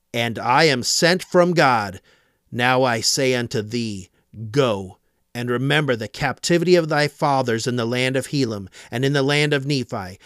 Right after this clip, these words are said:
and remember how great things he hath done for them, for they were in bondage, and he hath delivered them. And now I say unto thee, Alma, go thy way, and seek to destroy the church no more,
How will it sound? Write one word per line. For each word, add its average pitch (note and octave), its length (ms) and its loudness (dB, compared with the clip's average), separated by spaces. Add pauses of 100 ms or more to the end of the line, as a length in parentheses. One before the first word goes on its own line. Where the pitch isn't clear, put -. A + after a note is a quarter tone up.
(140)
and C#3 200 -2
remember D3+ 520 2
how D3 280 2
great D3+ 420 0
things B2 320 0
he C#3+ 120 0
hath C3+ 280 0
done D3 240 2
for C3 140 -4
them, G#2+ 360 -6 (240)
for B2+ 120 -2
they C#3+ 180 2
were E3 160 6
in E3+ 160 4
bondage, B2+ 640 0 (160)
and A2 160 -8
he C#3+ 220 -2
hath B2+ 400 -6
delivered A#2+ 480 -2
them. F#2+ 320 -10 (440)
And A2+ 300 -6
now B2 300 -2
I C3 160 0
say C3 280 0
unto C3+ 220 0
thee, C#3 460 -2
Alma, C3 520 0 (440)
go D#3 340 4
thy C3+ 380 2
way, A#2+ 480 -2 (200)
and B2+ 200 -4
seek F#3 340 2
to F#3 120 4
destroy D#3+ 520 4
the D3 160 0
church D#3+ 380 0
no D3+ 240 2
more, C3+ 400 2